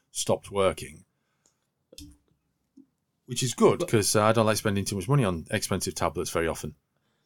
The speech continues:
Speaker 2: But how did they repair it in the end? 'Cause did you, did you send it off in the end?
Speaker 1: No, they came out and
Speaker 2: <clears throat>
Speaker 1: did it. They, they came, uh, on a couple of occasions. The first time they came with the wrong gear.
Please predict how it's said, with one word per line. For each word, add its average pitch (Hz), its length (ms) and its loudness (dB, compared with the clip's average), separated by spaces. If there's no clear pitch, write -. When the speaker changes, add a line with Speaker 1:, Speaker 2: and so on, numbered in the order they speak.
Speaker 2:
But 196 120 0
how 240 160 4
did 233 100 2
they 214 120 4
repair 185 440 0
it - 60 -4
in 113 140 -4
the 104 100 -4
end? 90 160 -10
'Cause 127 100 -10
did 139 180 -10
you, 165 60 0
did 170 220 -6
you 170 80 -4
send 185 220 0
it 143 60 2
off 202 180 -2
in 110 100 -4
the 92 80 -10
end? 92 260 -14
Speaker 1:
No, 135 320 6
they 123 140 2
came 139 400 -2
out 98 340 2
and 98 320 0
Speaker 2:
<clears throat> - 20 -2
Speaker 1:
did 107 180 2
it. 92 200 0
They, 107 180 2
they 104 240 -2
came, 120 460 0
uh, 95 340 0
on 101 100 -2
a 95 60 -2
couple - 240 -4
of 90 80 -4
occasions. 85 760 -4
The - 80 -14
first 117 260 0
time 98 140 0
they 92 100 -4
came 92 320 -4
with 90 160 -6
the 90 160 -2
wrong 87 280 -2
gear. 82 460 0